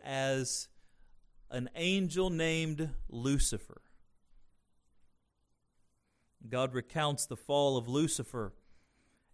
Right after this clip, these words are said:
as he discusses the destruction, the coming destruction of the king of Tyre. Apparently, this king kind of reminded him of the devil in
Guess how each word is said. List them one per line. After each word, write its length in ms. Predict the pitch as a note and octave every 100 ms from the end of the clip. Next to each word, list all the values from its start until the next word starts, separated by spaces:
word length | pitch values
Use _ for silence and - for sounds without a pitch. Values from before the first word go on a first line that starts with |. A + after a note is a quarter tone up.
| -
as 180 | A#2+
he 100 | C3+
discusses 760 | B2+ A#2 - - D3+ - C3 A2+
the 100 | A#2+
destruction, 720 | A#2 - - D#3 D3+ - A#2
the 60 | G#2+
coming 340 | - C#3+ C3+
destruction 540 | A#2+ - D3 C#3+ -
of 100 | B2+
the 60 | A2+
king 220 | - C#3
of 140 | B2 -
Tyre. 460 | D#3 D3+ G2+ A2+ - _ - - - - - _ _ _ _ - -
Apparently, 600 | - - F#3 F3+ C3+ C#3
this 280 | C#3 C#3 -
king 480 | - G#3 F#3 C#3 C#3+
kind 340 | - D3+ D#3
of 120 | C3+
reminded 580 | C3+ C3+ C#3 D#3 F3 C#3+
him 240 | A2 C#3 C3+
of 160 | A#2+
the 80 | C3+
devil 520 | B2+ D#3 D3 A2+ F2 - - - - - - _ _ _ _ _ _ _ -
in 220 | C3